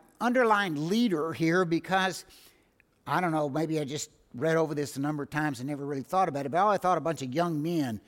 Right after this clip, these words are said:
going out and spying the land. Well, these were leaders of their tribes. These were people they looked up to. These were people that had some authority among the tribes. And in fact, it continues by s-, saying,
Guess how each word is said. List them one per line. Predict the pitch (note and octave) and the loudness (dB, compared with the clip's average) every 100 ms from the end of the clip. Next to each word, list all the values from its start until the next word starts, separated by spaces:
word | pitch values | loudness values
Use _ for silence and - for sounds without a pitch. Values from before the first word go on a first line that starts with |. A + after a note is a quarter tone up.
| _ - | _ -6
going | D3 E3+ | 0 2
out | E3 D#3+ | 2 0
and | A3 | -6
spying | - - C#3+ F3 F3+ D#3 | -10 -4 0 0 0 0
the | D3 | 0
land. | D3+ D#3 G#2+ D2+ C#2+ _ _ _ | 2 0 -2 -6 -18 _ _ _
Well, | C3+ D3 | -6 0
these | B3 C4 E3 | 0 0 0
were | F#3 D3 | 0 0
leaders | B2 D3+ G#3+ B3 G#3 F3 - | -2 -2 0 2 2 0 -2
of | D#3 C3+ | -4 -2
their | D3+ | -4
tribes. | - - E3+ D#3+ A2+ - - - - | -6 -6 0 0 -2 -10 -20 -10 -2
These | A#3 G3+ | -2 0
were | A3 | -4
people | - A3+ F#3+ | -2 -2 0
they | F3 E3+ | 0 0
looked | F#3 F3+ F3 | 0 0 -2
up | G3 - | -2 -4
to. | C3 F2+ - - - | -14 -14 -16 -16 -4
These | G3+ F#3 | -2 0
were | G#3 | -2
people | G#3+ G#3+ F#3 | -2 -4 -2
that | E3 | 2
had | F#3 - | 0 0
some | G#3+ G#3+ | 0 0
authority | D#3 - G3 A3 A#3+ F3+ D#3+ | 0 -2 2 4 4 2 0
among | C#3 D3+ E3+ D#3 | 0 0 -2 -2
the | C#3+ | -4
tribes. | - F3+ B2+ - - - - - - | 0 2 0 -4 -18 -20 -20 -16 -4
And | F3+ | -2
in | F3+ | -2
fact, | F3+ F3+ F3+ D#3+ | 0 0 0 -6
it | B2 | -6
continues | D3 - G#3+ A#3 F3 - - | -8 -4 -2 -2 -4 -8 -14
by | B2 D3+ C#3+ | -4 -2 -2
s-, | - - _ _ _ _ _ _ _ | -6 -14 _ _ _ _ _ _ _
saying, | - G#3+ F#3 C3+ E3 | -4 0 0 -2 -8